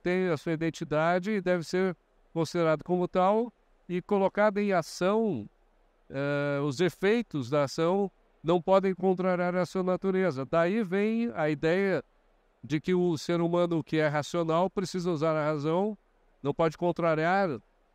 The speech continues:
né, a sua natureza, a razão é necessária para a sua existência, e que a ética, eh, do egoísmo racional ou do auto-interesse racional é simples. Eh, nós existimos e se não formos nós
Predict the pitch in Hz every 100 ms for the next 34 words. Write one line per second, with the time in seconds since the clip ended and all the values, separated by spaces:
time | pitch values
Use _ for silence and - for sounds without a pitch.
0 | _ _ 127 147 156 - 151 151 170 160
1 | 208 180 139 143 139 170 165 165 160 139
2 | 175 196 185 156 143 160 143 139 - 175
3 | 220 - 110 90 _ _ _ _ _ _
4 | 143 156 190 185 180 170 180 220 - 165
5 | - 135 127 127 120 - _ _ _ _
6 | 127 131 131 127 147 151 156 160 165 190
7 | 165 147 147 160 175 202 165 143 156 190
8 | 180 175 165 165 151 170 202 - 147 139
9 | 123 170 156 160 190 208 _ _ _ _
10 | _ - 196 240 262 220 151 131 143 139
11 | 160 185 202 180 160 165 - 196 254 233
12 | 156 156 180 180 160 196 196 170 151 175
13 | 202 196 -